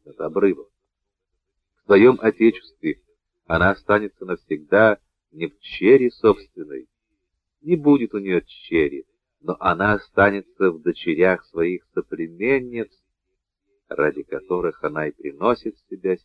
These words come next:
сегодня солнце. Возьми же, возьми меня, Хорс, возьми меня, солнце,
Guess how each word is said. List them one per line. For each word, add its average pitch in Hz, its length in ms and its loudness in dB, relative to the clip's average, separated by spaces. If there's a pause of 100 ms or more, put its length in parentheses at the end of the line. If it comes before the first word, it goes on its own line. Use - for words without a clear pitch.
сегодня 73 680 -10 (720)
солнце. 69 280 -8 (1200)
Возьми 98 560 -4
же, - 80 -20 (880)
возьми 127 640 0
меня, 110 320 -6
Хорс, 127 540 4 (580)
возьми 156 560 2
меня, 135 300 -2
солнце, 139 880 2